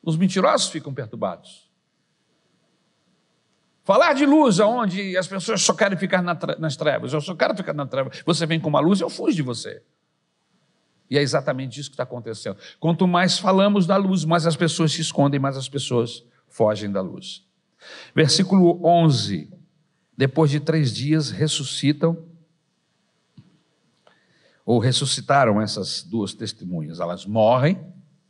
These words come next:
fazem uma festa, trocam presentes, e aí, três dias depois, a Bíblia diz que vem o Espírito de vida, e essas duas testemunhas ressuscitam lá no meio da praça já.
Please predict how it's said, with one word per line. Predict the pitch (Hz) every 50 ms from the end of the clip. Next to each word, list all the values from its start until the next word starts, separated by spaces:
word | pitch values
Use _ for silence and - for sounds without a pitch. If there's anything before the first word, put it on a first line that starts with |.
| _ _ _ _ _ _ _ _ _ _ _ _ _ _ _ _ _ _ _ _ _ _ _ _ _
fazem | - 151 143 143 131 127 143
uma | 131 123 113
festa, | 104 - - 120 123 147 147 - 156 143
trocam | - - 170 170 160 160 156 139 131
presentes, | - 123 117 110 98 117 120 127 151 151 - - 160 - - - - _ _ _ _ _ _ _ _ _ _ _ _ _ _ _ _ _ _ _ _ _ _ _ _ _ _ _ _
e | - 113 131 139
aí, | 139 135 135 143 151
três | 143 - - 160 180 196 202 156 135 131 131
dias | 143 170 139 131
depois, | 127 143 - - - 127 131 139 147 151 147 - - - - - _ _ _ _ _ _ _ _ _ - - -
a | -
Bíblia | 98 135 139 131 117
diz | 101 104 135 135
que | - - 123
vem | 98 131 147
o | 151 139
Espírito | 135 - - - 175 165 - 143
de | 127 135 120
vida, | 95 101 117 123 127 143 143 143 - _ _ _ _ _ _ _ _ _ _ _ _
e | - 113
essas | 120 127 - 127 117 95
duas | 92 117 170 185 185
testemunhas | 175 151 139 - 139 110 107 110 117 123 123 120 117 98 -
ressuscitam | 98 87 95 170 190 185 190 180 - - - 123 117 - - 139
lá | 139 - -
no | 214 214
meio | 202 180
da | 180 151 117
praça | - - 104 113 117 - 131
já. | 110 104 107 113 135 156 - _ _